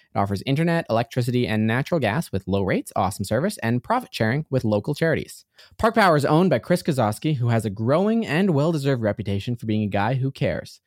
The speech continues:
If you're in the Edmonton area, you may have seen him around town in his signature bow tie, supporting local causes and boosting local business. He walks the talk with his business. It's why Park Power shares its profits with local charities. As a new customer, you can choose a community partner to receive ten percent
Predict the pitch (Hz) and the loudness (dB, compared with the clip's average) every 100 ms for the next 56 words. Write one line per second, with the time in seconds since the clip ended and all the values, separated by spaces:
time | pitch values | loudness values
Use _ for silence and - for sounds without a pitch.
0 | _ - 143 220 208 196 185 180 165 175 | _ -4 -2 0 2 2 0 2 2 2
1 | 196 147 131 147 139 - 143 135 120 101 | 2 2 2 2 0 0 0 0 0 -2
2 | 107 143 160 156 160 208 202 113 107 101 | 0 0 0 0 -2 -2 -4 -4 -4 -4
3 | 117 113 - 104 101 120 156 180 220 - | -6 -6 -4 -6 -2 -2 -2 -2 -4 -6
4 | - - 131 143 135 135 160 180 135 139 | -20 -16 -6 -2 0 -2 -2 -2 -2 -2
5 | 185 240 - 110 104 127 156 190 175 120 | -4 -14 -4 -2 0 -2 -2 -2 0 -2
6 | 123 160 123 123 76 - _ _ _ _ | -2 -2 -2 -2 -6 -10 _ _ _ _
7 | 196 208 254 - 269 226 208 190 139 127 | 2 4 2 0 0 4 2 2 0 0
8 | 104 107 139 156 147 151 143 - 170 - | 0 0 0 0 0 2 0 0 -2 0
9 | 170 165 160 - - 170 190 190 147 - | 0 0 0 -4 0 0 0 0 -4 -2
10 | 151 147 160 - 110 110 120 123 127 117 | -2 0 -2 -2 -2 0 0 -2 -2 0
11 | 113 82 - _ _ - 135 139 175 - | 0 -2 -8 _ _ -6 -2 0 0 0
12 | 196 - 220 233 160 131 131 156 185 139 | -2 0 0 2 0 0 0 0 0 -2
13 | - 117 113 104 123 156 196 120 107 101 | -2 0 0 0 -2 -2 -4 -6 -4 -6
14 | - - 147 151 135 135 | -8 -6 -4 -2 -4 -4